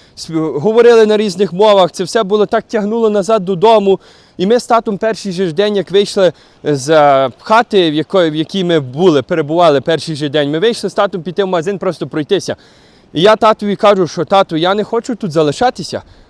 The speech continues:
А мій тато мені каже, що побачимо, як буде, і якщо нам буде погано, то поїдемо назад. І бачите, двадцять років по тому все на-, все якось налагодилося. Е, я дуже вдячний своїм батькам, що вони зробили цей вибір, звісно,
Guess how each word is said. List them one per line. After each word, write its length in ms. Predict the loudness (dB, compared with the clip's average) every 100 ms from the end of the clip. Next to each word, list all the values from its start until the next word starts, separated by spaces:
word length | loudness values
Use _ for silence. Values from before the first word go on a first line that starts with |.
| _
А 100 | -4
мій 160 | -2 0
тато 280 | 0 -2
мені 240 | -4 -6 -6
каже, 280 | -2 -2 -2
що 180 | -6
побачимо, 540 | -6 0 0 0 -2 -2
як 140 | -4
буде, 380 | -4 -4 -2 -4 -8 _ _
і 340 | -6 -2 0 0
якщо 300 | -2 -2 -2
нам 160 | -2
буде 180 | -2 -4
погано, 400 | -4 -4 -4 -4
то 120 | -6
поїдемо 420 | -10 -8 -6 -4 -2
назад. 340 | 0 0 0 -2 -20 -20 -10
І 100 | -6
бачите, 380 | 2 2 0 -6
двадцять 380 | 0 0 0 -4
років 440 | -4 -4 -4 -6 -6 _ _
по 100 | -4
тому 440 | 2 2 4 0 -2 -8 _ _
все 260 | -6 -2 0
на-, 260 | 0 -2
все 320 | -4 -4 -2 0
якось 360 | 0 -2 -4
налагодилося. 800 | 0 0 2 2 0 -6 -8 -12 -12 _ _ -6
Е, 300 | 0 0 0
я 360 | 0 2 4 2
дуже 300 | 0 -4 -4
вдячний 400 | -2 -2 -2 -6
своїм 280 | -4 -4
батькам, 400 | -2 -2 -2 -4
що 160 | -4 -6
вони 220 | -4 -4
зробили 380 | -6 -4 -2 -4
цей 200 | -4 -4
вибір, 360 | -2 -2 -2 -4
звісно, 460 | -6 -8 -6 -8